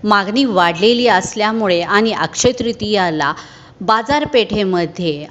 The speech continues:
अनेक विविध प्रकारचे आंबे हे पाहायला मिळाले.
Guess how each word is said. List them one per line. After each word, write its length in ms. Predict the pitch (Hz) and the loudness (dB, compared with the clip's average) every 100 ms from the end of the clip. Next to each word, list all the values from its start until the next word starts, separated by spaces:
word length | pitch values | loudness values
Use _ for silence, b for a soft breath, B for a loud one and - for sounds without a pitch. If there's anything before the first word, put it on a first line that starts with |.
| - | -6
अनेक 380 | 170 190 190 175 | 0 0 0 -4
विविध 400 | 180 185 233 220 | -4 0 0 0
प्रकारचे 760 | 226 160 175 165 156 - 208 - | -2 -6 -2 -4 -4 -4 -4 -4
आंबे 480 | 175 180 196 185 151 B B | -4 -2 0 0 -4 B B
हे 140 | - 269 | -2 -2
पाहायला 580 | 269 190 170 165 143 147 | 0 -4 -2 -4 -4 -6
मिळाले. 680 | 147 139 135 135 127 101 | -8 -8 -10 -12 -16 -20